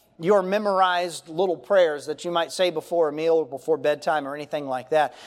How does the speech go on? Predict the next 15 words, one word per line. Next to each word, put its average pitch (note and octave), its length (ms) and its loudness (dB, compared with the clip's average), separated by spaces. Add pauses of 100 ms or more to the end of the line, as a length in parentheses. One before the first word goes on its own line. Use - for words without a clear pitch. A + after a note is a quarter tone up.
(120)
This C4+ 260 2
is A3+ 200 -4
when, G3+ 340 -4 (220)
this, B3 220 4
this C#4+ 220 2
kind C4+ 300 0
of - 160 -6
prayer F3 540 2 (200)
is F#3+ 200 0
when F#3 180 -2
you C4+ 320 4
get A3 240 2
serious F#3+ 1080 -2
with D#3+ 280 -2
God. D#3 380 4